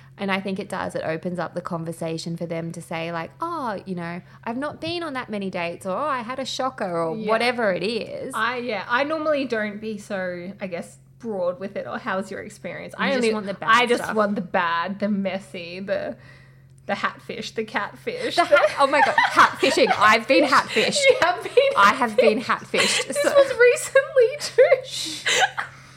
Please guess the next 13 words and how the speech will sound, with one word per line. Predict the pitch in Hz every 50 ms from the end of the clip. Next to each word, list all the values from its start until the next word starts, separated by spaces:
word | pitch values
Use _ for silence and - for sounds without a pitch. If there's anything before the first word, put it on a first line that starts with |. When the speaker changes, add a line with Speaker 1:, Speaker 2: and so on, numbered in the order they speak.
| - - - - - - - 453
Speaker 2:
<laughs> | -
Speaker 1:
So | - 370
if | 311 254 269 - -
you | 285 277 277
don't | 285 262 262 269 269 269
know | 262 247
what | 233 208 214 214
hatfishing | - 214 - - - - 220 220 - 226 185 175
is, | 170 170 175 180
it's | 185 185 -
when | 214 202 190 185
a | 190
guy | 185 185 175 170 170 170 165 170 170 170 170 175